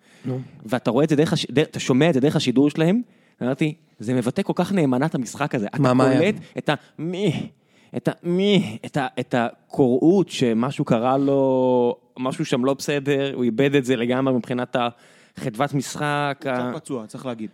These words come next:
Speaker 2: כן, ה-, החדות, זה, כל הקבוצה כל כך סלאגיש, כל כך אדישה, כל כך הרבה פעמים, אתה יודע מי מדבק בזה?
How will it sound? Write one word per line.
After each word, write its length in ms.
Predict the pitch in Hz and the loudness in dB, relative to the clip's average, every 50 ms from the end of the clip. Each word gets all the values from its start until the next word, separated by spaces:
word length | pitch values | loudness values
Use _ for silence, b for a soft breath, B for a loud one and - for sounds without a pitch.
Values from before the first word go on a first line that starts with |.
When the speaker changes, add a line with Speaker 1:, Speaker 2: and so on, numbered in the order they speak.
| _ _ - | _ _ -2
Speaker 2:
כן, 160 | 220 220 151 117 - | 0 0 0 -2 -6
ה-, 80 | 123 131 - _ _ - 127 147 - - | -8 -10 -10 _ _ -12 -12 -12 -8 -6
החדות, 640 | - - 151 139 123 160 175 180 175 165 156 - - | -4 -4 -2 2 4 6 6 6 4 4 2 -2 -8
זה, 220 | - - 139 127 120 - - _ _ _ - _ | -6 -4 -4 -4 -4 -8 -14 _ _ _ -20 _
כל 200 | - - 175 185 | -10 -6 -4 -4
הקבוצה 420 | 170 - 143 135 139 - 170 160 156 | -4 -4 -6 -6 -4 -2 -2 -2 -2
כל 200 | - 135 123 117 - | -2 -4 -4 -6 -8
כך 320 | - 151 151 151 139 120 | -8 -8 -6 -6 -8 -8
סלאגיש, 720 | - - - - 131 139 147 156 160 160 135 120 113 - - | -10 -10 -10 -10 -8 -6 -4 -2 -2 -2 -2 -2 -2 -2 -4
כל 100 | - 110 104 | -6 -6 -4
כך 200 | 143 143 143 170 | -4 -2 -2 -2
אדישה, 880 | 160 131 117 117 107 - - - - - - 151 156 165 180 180 151 117 b b b b b b b | -2 -2 -2 -4 -4 -4 -6 -8 -8 -4 -2 -2 0 0 0 0 -2 -4 b b b b b b b
כל 100 | - 165 170 | -4 -2 0
כך 140 | 175 196 151 | 0 0 -2
הרבה 200 | 156 143 151 180 | -2 0 -2 0
פעמים, 280 | - 170 135 160 190 180 | 0 0 0 0 0 -2
אתה 100 | - 143 | -2 -2
יודע 100 | 151 175 | 0 0
מי 100 | 208 214 | 2 0
מדבק 380 | 202 175 165 147 190 208 202 | 2 2 2 2 2 0 0
בזה? 240 | 190 208 185 214 | -2 -2 -2 -2